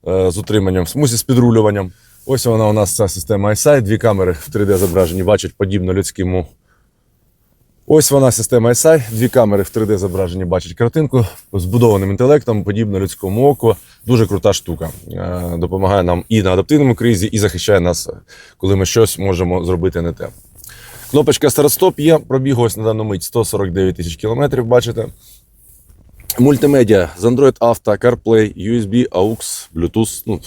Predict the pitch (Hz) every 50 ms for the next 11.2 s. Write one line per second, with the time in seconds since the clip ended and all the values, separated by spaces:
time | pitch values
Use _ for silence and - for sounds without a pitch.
0 | - - 78 - - - 110 104 - - 95 85 - - - 80 95 95 - -
1 | 76 - 87 73 - 78 - 71 - _ _ - - - - - _ - 139 143
2 | 143 143 139 139 117 120 123 113 120 117 113 113 117 101 87 78 - - _ -
3 | - - - 104 110 131 147 139 131 127 120 107 104 - - - 98 101 98 -
4 | - - 90 85 82 85 - - - - - 82 101 104 - 143 160 151 151 151
5 | 143 123 110 107 120 113 110 123 117 113 113 - 131 113 - - 175 180 151 139
6 | - - 135 120 131 135 147 135 - - 131 131 - - 120 117 - 117 123 117
7 | 113 104 87 82 87 80 76 - - - 85 85 87 87 87 87 90 98 131 127
8 | 110 104 98 - - 98 85 95 90 82 76 - - - - 90 95 107 107 98
9 | - - 101 104 104 117 131 135 131 110 101 113 110 104 - - 104 104 101 101
10 | 95 98 - - 113 98 - 95 87 101 110 131 127 - 110 107 104 92 - -
11 | 90 92 107 98